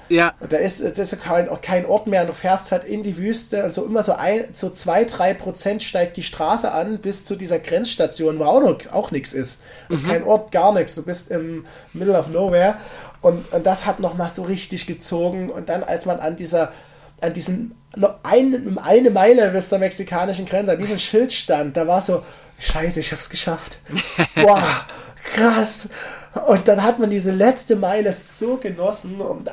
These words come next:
Speaker 2: das war wirklich der, der highest Moment, genau. Das war
Speaker 1: Also die
Speaker 2: unbegreiflich. Ich hatte tatsächlich, obwohl ich wirklich jahrelang als Profi unterwegs war, viele solche Reisen gemacht hab, ich glaube, das war einer der seltenen Momenten, wo ich richtig Tränen in den Augen hatte.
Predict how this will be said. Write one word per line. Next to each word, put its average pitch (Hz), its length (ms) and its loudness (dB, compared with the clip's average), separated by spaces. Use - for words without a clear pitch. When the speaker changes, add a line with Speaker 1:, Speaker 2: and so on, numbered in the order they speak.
Speaker 2:
das 254 160 2
war 240 120 6
wirklich 240 260 2
der, 190 240 4
der 180 180 0
highest 180 300 -2
Moment, 160 380 -6
genau. 151 320 -2
Das 147 260 -4
war 160 480 -2
Speaker 1:
Also 240 200 4
die 156 80 2
Speaker 2:
unbegreiflich. 185 380 4
Ich 214 140 0
hatte 233 240 6
tatsächlich, 240 480 4
obwohl 262 280 2
ich - 220 -2
wirklich 214 340 -2
jahrelang 220 420 2
als 214 140 -2
Profi 214 280 -2
unterwegs 185 500 -2
war, 170 280 -4
viele 254 340 4
solche 208 260 2
Reisen 202 360 -2
gemacht 180 340 -4
hab, 170 160 -2
ich - 140 -14
glaube, 214 180 8
das 196 180 0
war 196 380 2
einer 190 240 -2
der 170 100 -2
seltenen 208 480 0
Momenten, 175 480 0
wo 165 60 -4
ich - 160 -6
richtig - 340 -8
Tränen 156 320 -4
in 160 120 -2
den 147 120 -6
Augen 143 340 -4
hatte. 135 300 -6